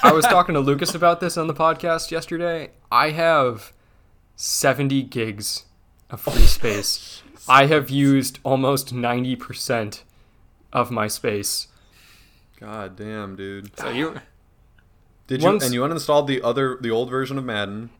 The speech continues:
Speaker 1: I, I did not do that yet, 'cause I don't know if we ever
Speaker 2: Oh.
Speaker 1: figured out if you could. Have you
Speaker 2: I
Speaker 1: fig-
Speaker 2: did, yeah.
Speaker 1: Oh, okay, it
Speaker 3: Oh,
Speaker 1: works.
Speaker 3: okay.
Speaker 1: Then I
Speaker 2: If
Speaker 1: will
Speaker 2: you
Speaker 1: do
Speaker 2: go
Speaker 1: that.
Speaker 2: to delete on the game, it'll ask you which version you want to delete,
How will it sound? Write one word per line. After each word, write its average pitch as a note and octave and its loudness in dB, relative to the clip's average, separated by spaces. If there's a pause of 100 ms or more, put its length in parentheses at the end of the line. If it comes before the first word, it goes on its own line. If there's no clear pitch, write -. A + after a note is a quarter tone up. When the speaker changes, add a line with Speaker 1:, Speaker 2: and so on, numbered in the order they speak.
Speaker 1:
I, C#3+ 8
I C3 4
did D3 0
not D#3+ 2
do D3+ 2
that B2+ 2
yet, A2+ -4
'cause - -10
I C3+ 4
don't D3 0
know D3 0
if C3+ -4
we C3+ 0
ever A#2 4
Speaker 2:
Oh. A2+ 4
Speaker 1:
figured B2+ 0
out A#2+ 2
if - -14
you G#2 -12
could. G2+ -4 (300)
Have A2+ -10
you A#2 0
Speaker 2:
I A#2+ 2
Speaker 1:
fig- A2 -2
Speaker 2:
did, F#2+ -4
yeah. F#2 -6 (120)
Speaker 1:
Oh, B2+ 2
okay, A2+ -2
it G#2+ -8
Speaker 3:
Oh, C3+ 0 (100)
Speaker 1:
works. B2+ -2
Speaker 3:
okay. A2 -6 (340)
Speaker 1:
Then B2 -4
I A2+ 0
Speaker 2:
If A2 -2
Speaker 1:
will G#2+ -2
Speaker 2:
you B2+ -2
Speaker 1:
do A#2+ -4
Speaker 2:
go C3+ 4
Speaker 1:
that. C3+ -2
Speaker 2:
to C3 -2 (360)
delete B2+ -2
on C3+ -4
the B2+ -4
game, A#2+ -4
it'll A2 -4
ask G#2+ -4
you A2+ -6
which G#2+ -6
version G2 -8
you G#2 -10
want F#2+ -10
to - -14
delete, F#2 -10